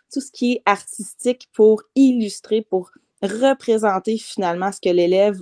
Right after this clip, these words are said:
euh, a compris, ce qu'il veut nous représenter, mais à sa façon vraiment. Donc là, il y a, il y en a plein, plein des applications pour ça.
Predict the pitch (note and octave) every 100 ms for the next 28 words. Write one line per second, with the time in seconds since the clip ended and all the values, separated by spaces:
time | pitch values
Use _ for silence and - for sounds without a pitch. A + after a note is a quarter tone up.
0 | - F3 E3 D#3+ D#3+ - _ _ _ _
1 | _ _ _ _ G#3 - A3 F#3 - -
2 | G#3 - - F3+ G#3 G#3+ G3+ G3 G3+ F#3
3 | F3 A#3+ A3 - F3+ - G#3 - F#3 D#3+
4 | - G#3 F#3 E3+ G3 B3+ - - - F3+
5 | - G#3+ A3 F3 - F3 E3 E3+ - -
6 | G3 F#3+ F#3 F#3 E3+ E3+ E3 - E3+ E3+
7 | F3+ F3+ E3 -